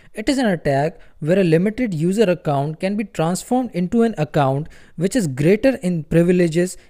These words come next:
and power of access. This transformation of user access is known as privilege escalation. The goal of this attack is to gain administrative access to the system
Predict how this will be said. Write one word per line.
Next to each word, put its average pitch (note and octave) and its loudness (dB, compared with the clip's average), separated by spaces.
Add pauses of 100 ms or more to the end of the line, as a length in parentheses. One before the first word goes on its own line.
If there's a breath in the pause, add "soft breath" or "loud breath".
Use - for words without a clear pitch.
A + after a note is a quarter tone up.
(160 soft breath)
and G3 -2
power F#3+ 4
of D#3+ -4
access. - -6 (600)
This C3 -2
transformation C#3+ -2
of C3+ -8
user C#3 -2
access G3+ 0 (220 soft breath)
is E3+ 0
known A#3+ 4
as A#3+ -2
privilege A#3 0
escalation. C#3+ -2 (760)
The C#3+ -2
goal F#3 4
of B3+ -4
this B3+ -2
attack C#3+ 0
is D#3 -4
to D3 -4
gain C#3+ 0
administrative G#3+ 0
access D3 0
to D3 -2
the C3 -2
system F#3 0